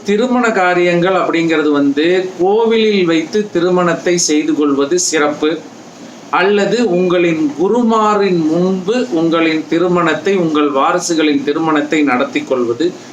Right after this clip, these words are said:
சிறப்பு. இப்பெல்லாம் வந்து குருமார்கள் முன்பு வந்து நடத்துறதுங்கிறது குறைஞ்சு போச்சு. ஒரு உதாரணத்துக்கு வந்து, இப்ப வந்து ஒரு திருமண விஷயத்துக்காக "திருமணம் நடக்கல" அப்படின்னு சொல்லி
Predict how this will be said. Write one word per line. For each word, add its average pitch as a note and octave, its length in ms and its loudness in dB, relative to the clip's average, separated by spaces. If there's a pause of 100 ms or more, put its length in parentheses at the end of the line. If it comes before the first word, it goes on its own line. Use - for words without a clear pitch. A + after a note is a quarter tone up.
சிறப்பு. E3 440 -2 (680)
இப்பெல்லாம் A3 420 0
வந்து G#3+ 280 0
குருமார்கள் G#3+ 640 2
முன்பு F#3+ 340 0
வந்து F#3 300 0
நடத்துறதுங்கிறது F3 920 0
குறைஞ்சு E3+ 360 0
போச்சு. D3 360 -2
ஒரு D#3+ 180 2
உதாரணத்துக்கு F3 640 0
வந்து, D#3+ 280 0 (2500)
இப்ப G#3+ 160 0
வந்து G#3 480 2
ஒரு F#3 200 2
திருமண A#3+ 360 0
விஷயத்துக்காக G3 640 0
"திருமணம் F#3+ 420 0
நடக்கல" F3 340 0 (640)
அப்படின்னு F3+ 320 0
சொல்லி F3+ 380 0